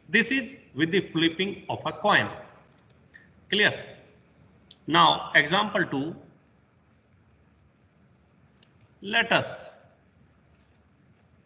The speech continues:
flip two coins.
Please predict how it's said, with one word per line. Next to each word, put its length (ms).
flip 260
two 180
coins. 640